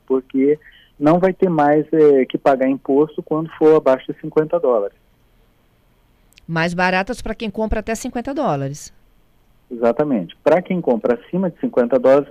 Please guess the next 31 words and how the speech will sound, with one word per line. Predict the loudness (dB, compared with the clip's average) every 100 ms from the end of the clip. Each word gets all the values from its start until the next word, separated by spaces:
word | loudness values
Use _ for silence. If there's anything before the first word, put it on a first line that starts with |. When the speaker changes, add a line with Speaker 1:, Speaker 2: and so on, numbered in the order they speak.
| -2
Speaker 1:
aí | 0 0 0
não | -2
deve | 0 -2 0
ter | -2
alteração | 0 0 0 -2 -10
de | -6
preço, | -2 -2 -2 -8
né? | -10
Porque | -8 -8
continua | -6 -6 -6 -6
a | -6
mesma | -6 -8
alíquota. | -6 -8 -10 -20 -20 _ _ _ _
Speaker 2:
Entendido. | -10 -8 -8 -8 -10 -10 -12 -14 -8
É, | -6 -4
o |
que | -6 -6
acrescentaria | -4 -6 -6 -6 -6 -4 -4 -4 -4
é | -4
os | -4
dezessete | -6 -4 -4 -6
por | -10
cento | -8 -6 -6
do |
I | -6
C | -6
M | -6
S. | -4 -6 -10 -18 _ _ _ _ _ _ _ _ -10
Speaker 1:
Exatamente | -2 0 2 0 0 -2
isso. | -10 -12 _ _ -6
Speaker 2:
Tá. | -6